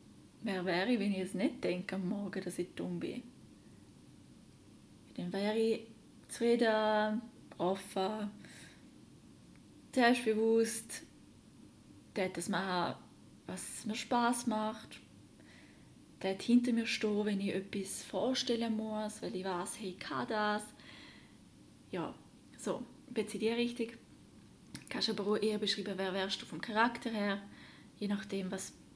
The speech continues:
für deinen Glaubenssatz passt. Also das sind die vier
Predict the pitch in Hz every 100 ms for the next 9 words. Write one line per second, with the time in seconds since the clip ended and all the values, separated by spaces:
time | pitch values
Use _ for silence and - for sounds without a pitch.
0 | - - 202 196 190 - - 190 185 190
1 | - 180 - - - 151 - - - -
2 | - - - - - - - 180 180 175
3 | 226 240 - 226 208 196 - - - 208
4 | 208